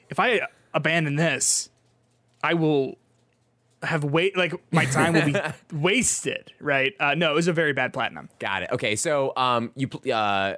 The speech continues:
Speaker 2: I mean, that would be a game that I think is to the level of seeing the reviews and everything, I would be interested in checking out, uh, when it
Speaker 1: Yeah.
Speaker 2: came to, uh, streaming services or, or whatever. But this is a game that when it comes out, I'll be like,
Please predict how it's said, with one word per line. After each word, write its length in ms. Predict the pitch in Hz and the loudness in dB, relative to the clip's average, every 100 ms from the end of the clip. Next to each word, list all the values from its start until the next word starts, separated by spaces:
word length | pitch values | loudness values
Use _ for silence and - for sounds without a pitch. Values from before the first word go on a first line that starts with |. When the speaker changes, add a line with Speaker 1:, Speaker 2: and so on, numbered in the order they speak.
| - | -4
Speaker 2:
I 100 | 98 | -4
mean, 380 | 107 95 92 92 _ _ - | -2 -2 -6 -10 _ _ -8
that 200 | 147 185 | -4 -2
would 80 | 175 | -2
be 120 | 160 | -2
a 40 | |
game 340 | 127 123 113 107 | -2 -2 -2 -2
that 160 | 101 98 | -2 -2
I 60 | |
think 280 | 98 101 95 | -4 -4 -2
is 140 | 95 | -4
to 120 | - 101 | -6 -8
the 60 | |
level 420 | 101 98 92 90 92 | -4 -4 -4 -4 -2
of 200 | 95 76 _ _ _ - | -4 -6 _ _ _ -6
seeing 300 | - 120 107 | -2 0 2
the 80 | 104 | 0
reviews 360 | 87 98 98 | 0 0 -2
and 60 | 90 | -2
everything, 560 | 87 87 - 87 80 82 - _ | -4 -6 -4 -2 -4 -6 -20 _
I 60 | 110 | -6
would 100 | 101 | -4
be 80 | 113 | -6
interested 480 | 107 107 - 101 | -8 -8 -4 -4
in 100 | 90 | -4
checking 480 | 90 - 123 101 85 | -6 -6 -6 -6 -6
out, 300 | 85 69 - _ _ _ 92 | -6 -6 -10 _ _ _ -4
uh, 140 | 90 | -2
when 140 | 87 85 | -2 -2
it 80 | |
Speaker 1:
Yeah. 80 | 160 | -2
Speaker 2:
came 260 | 98 80 82 | 0 -4 -4
to, 580 | - 90 85 80 78 - | -2 0 0 -2 -4 -6
uh, 380 | - 60 53 69 - - 101 - | -6 -4 -4 -6 -8 -16 -20 -10
streaming 380 | 104 - 90 85 | -8 -6 -6 -4
services 520 | - 80 80 82 76 | -4 -4 -4 -4 -4
or, 80 | 80 | -4
or 320 | 64 73 78 | -4 -6 -8
whatever. 520 | 69 87 82 76 76 | -6 -4 -4 -4 -8
But 300 | - 92 87 - - - | -6 -6 -6 -10 -20 -8
this 220 | 156 165 | -4 -2
is 80 | 143 | -4
a 40 | |
game 340 | 110 110 101 95 | -2 -2 -2 -4
that 220 | 95 - | -6 -6
when 160 | 113 98 | -6 -6
it 80 | |
comes 240 | - 98 92 | -4 -6 -4
out, 220 | 101 90 | -4 -2
I'll 100 | 85 | -4
be 140 | 92 | -4
like, 300 | 90 85 80 | -4 -4 -6